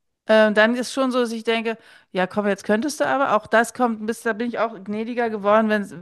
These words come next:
äh, so in, in Bezug auf, ähm, Zyklustage.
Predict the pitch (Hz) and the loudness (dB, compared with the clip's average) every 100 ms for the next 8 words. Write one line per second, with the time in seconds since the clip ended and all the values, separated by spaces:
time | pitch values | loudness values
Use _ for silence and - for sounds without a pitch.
0 | 123 143 - 113 180 190 202 196 160 165 | -16 -14 -8 -4 -2 2 4 2 0 -4
1 | 196 185 - 175 185 - 185 175 175 - | -4 -4 -2 0 0 0 -2 -2 -4 -4
2 | 269 277 269 269 247 254 277 | -2 -2 -2 2 2 2 -2